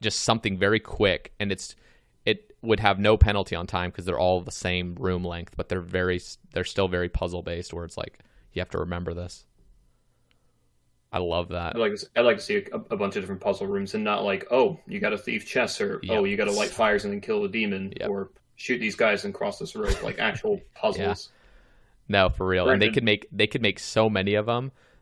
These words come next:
Speaker 1: that are truly randomized, where it's not just, you know, the exact place to be, exact timing, but they don't, that the randomization will not m-, fuck you with R N G, you know?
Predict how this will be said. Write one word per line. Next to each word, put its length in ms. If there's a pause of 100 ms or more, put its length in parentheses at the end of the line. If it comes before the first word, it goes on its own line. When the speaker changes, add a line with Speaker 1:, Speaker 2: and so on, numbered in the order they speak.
Speaker 1:
that 140
are 100
truly 480
randomized, 760
where 220
it's 180
not 240
just, 400
you 180
know, 180
the 120
exact 460
place 220
to 80
be, 260
exact 420
timing, 500 (600)
but 160
they 100
don't, 340 (420)
that 160
the 80
randomization 960
will 180
not 340 (420)
m-, 160 (160)
fuck 320
you 140
with 140
R 160
N 100
G, 260
you 80
know? 220